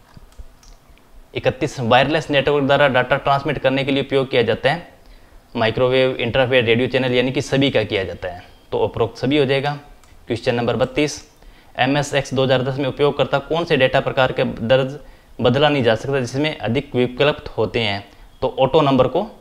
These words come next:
बदला नहीं जा सकता। तो बत्तीस नंबर का सी ऑप्शन राइट आंसर है। PowerPoint के प्रस्तुतिकरण में प्रतिरूप डुप्लीकेट स्लाइड को जोड़ने के लिए कौन सी चीज़ों का मिलाकर उपयोग करते हैं?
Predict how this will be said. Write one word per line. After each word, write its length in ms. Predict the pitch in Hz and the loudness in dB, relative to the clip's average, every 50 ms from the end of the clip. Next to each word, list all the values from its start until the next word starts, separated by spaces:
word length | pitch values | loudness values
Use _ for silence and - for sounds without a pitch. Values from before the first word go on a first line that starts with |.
| - - - 123 | -20 -14 -6 0
बदला 360 | 107 117 117 110 123 117 113 | 2 4 4 4 6 4 4
नहीं 160 | 110 107 104 | 2 0 -2
जा 120 | 98 90 | -2 -4
सकता। 280 | 92 - 95 - - 120 | -6 -8 -8 -4 -2 -2
तो 80 | 113 110 | 0 0
बत्तीस 280 | - - - 143 120 | -2 -2 -2 -4 -4
नंबर 220 | 127 120 110 117 117 | -2 -2 -2 -2 -2
का 100 | 131 123 | -4 -6
सी 220 | - - 139 139 | -4 -2 -2 0
ऑप्शन 320 | 123 107 - - 170 196 202 - - - - - - - _ _ - | 0 0 -2 -4 -8 -8 -10 -12 -20 -20 -20 -20 -20 -20 _ _ -12
राइट 380 | 107 107 117 120 113 110 - | -6 0 2 2 2 2 2
आंसर 360 | 107 101 101 95 - 107 104 101 | -2 -4 -4 -4 -4 -4 -2 -2
है। 260 | 104 107 101 - - - - - - _ - - - _ _ - - - _ _ - - - 127 | -4 -6 -8 -12 -18 -20 -20 -20 -20 _ -20 -20 -20 _ _ -20 -20 -20 _ _ -16 -4 2 4
PowerPoint 520 | 120 123 139 156 156 - 151 143 139 123 | 6 6 6 4 2 0 -2 -2 -2 -2
के 100 | - 156 | -2 -4
प्रस्तुतिकरण 640 | 147 - 131 120 - - 127 - 147 123 135 127 131 | -2 -2 -6 -6 -6 -6 -2 -2 0 2 2 0 0
में 140 | 139 143 - | 0 -2 -2
प्रतिरूप 340 | - 127 123 - 147 147 131 | -2 -4 0 0 0 2 2
डुप्लीकेट 500 | 120 131 127 - 147 151 147 160 147 - | 2 0 0 0 0 0 2 0 0 0
स्लाइड 320 | - - 131 131 123 127 | -2 0 0 0 0 2
को 80 | 147 131 | 0 0
जोड़ने 340 | 113 123 123 123 127 131 123 | 2 2 2 2 0 0 -2
के 100 | 135 135 | -2 -2
लिए 180 | 127 135 135 | 0 0 -2
कौन 280 | 135 - - 139 147 147 | -2 -4 -4 -2 -2 -2
सी 140 | - 147 127 | -4 -6 -6
चीज़ों 320 | - 131 120 117 127 131 | -4 -4 -4 -2 -2 -2
का 120 | - 139 | -2 -2
मिलाकर 340 | 127 120 113 117 117 - 120 | 0 0 2 0 0 0 -2
उपयोग 240 | 113 - 127 123 120 | -6 -2 -2 -2 0
करते 260 | 123 117 107 - 131 | -2 -2 -2 -2 -4
हैं? 260 | 131 139 143 143 - | -4 -4 -6 -8 -12